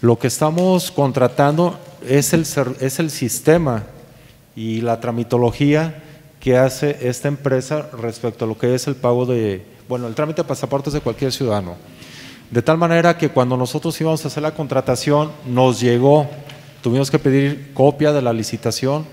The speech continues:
copia de todos los documentos, y nos llegó la licitación y en base a ello se hizo la,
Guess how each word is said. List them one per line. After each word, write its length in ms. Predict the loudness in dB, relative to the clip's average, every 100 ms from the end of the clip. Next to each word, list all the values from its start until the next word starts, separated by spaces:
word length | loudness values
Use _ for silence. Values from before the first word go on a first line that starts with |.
| -20 -20 -2
copia 240 | 2 2
de 40 | 0
todos 120 | -2
los 100 | -2
documentos, 680 | -4 -4 -2 -2 -2 -6 -6 -18 -20 -20 -6
y 100 | 0
nos 180 | 2 4
llegó 220 | 4 6
la 120 | 6
licitación 600 | 4 0 0 0 0 -2 -2
y 80 | -2
en 100 | 0
base 280 | 0 2
a 40 | 2
ello 240 | 2 -2
se 180 | -4 -4
hizo 360 | -4 -6 -6 -4
la, 300 | -4 -4